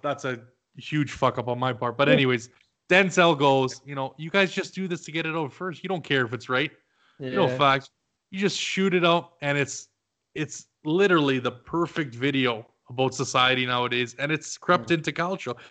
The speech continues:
Speaker 1: Crept, it creeps into everything.
Speaker 2: It's
Speaker 1: Um,
Speaker 2: a-
Speaker 1: and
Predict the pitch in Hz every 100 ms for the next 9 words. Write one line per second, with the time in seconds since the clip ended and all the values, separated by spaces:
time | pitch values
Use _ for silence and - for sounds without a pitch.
0 | _ 202 202 - 160 - 208 180 185 156
1 | 151 131 113 - - _ _ _ - 151
2 | 156 160 156 - _ _ - 165 170 170
3 | 170